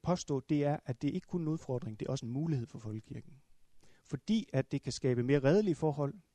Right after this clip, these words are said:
hvis der er folk, der i, i virkeligheden ikke betragter sig selv som kristne, når de melder sig ud, så skaber det mere redelige forhold. Men det kan også fremme en erkendelse af det, jeg har været inde på. I et pluralistisk samfund er den kristne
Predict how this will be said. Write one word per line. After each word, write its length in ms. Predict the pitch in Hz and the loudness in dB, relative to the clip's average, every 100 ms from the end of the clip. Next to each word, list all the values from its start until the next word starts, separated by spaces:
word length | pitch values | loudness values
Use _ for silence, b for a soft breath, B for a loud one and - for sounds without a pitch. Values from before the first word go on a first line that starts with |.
| - | -6
hvis 120 | 139 | -2
der 100 | 139 | -2
er 60 | 127 | 2
folk, 280 | 156 151 | 0 0
der 60 | 135 | -2
i, 200 | 131 127 | -2 -2
i 40 | 135 | -2
virkeligheden 460 | 147 139 117 120 | 0 0 0 0
ikke 200 | 135 - - - - | 0 -2 -16 -20 -8
betragter 360 | 135 - 175 135 | -4 0 0 0
sig 80 | 156 | -4
selv 120 | 147 | -4
som 140 | 131 | -6
kristne, 280 | 131 139 131 | -4 -4 -2
når 40 | |
de 100 | 117 | -4
melder 180 | 120 113 | -2 -2
sig 140 | 113 175 | -2 -4
ud, 80 | - b b b b | -6 b b b b
så 100 | 175 | -8
skaber 240 | - 156 | 0 0
det 100 | 135 | 2
mere 160 | 127 139 | 2 2
redelige 360 | 131 175 202 151 | 4 4 2 0
forhold. 400 | 165 147 139 151 b b b b | -2 -2 -4 -6 b b b b
Men 140 | 151 | 2
det 120 | 160 | 2
kan 120 | - - | 0 -2
også 320 | 160 208 165 - _ | 0 0 -2 -10 _
fremme 460 | - - 143 170 - | -8 0 0 0 -2
en 100 | 123 | -4
erkendelse 480 | 113 165 151 113 127 | -2 -2 -2 -2 -4
af 100 | 113 | 0
det, 120 | 143 | 2
jeg 100 | 135 | 2
har 80 | 113 | 2
været 120 | 117 | 0
inde 140 | 165 | 0
på. 280 | 175 143 143 - b b b b | 0 -2 -4 -8 b b b b
I 200 | 139 143 | -6 -2
et 140 | 127 - | -4 -2
pluralistisk 640 | 131 120 120 202 - 151 | 0 2 2 0 -2 -4
samfund 440 | - 147 - 139 - - - | 0 0 2 -2 -4 -6 2
er 140 | 147 | 2
den 200 | - 123 | 2 -4
kristne 340 | - 170 139 | -2 -2 -4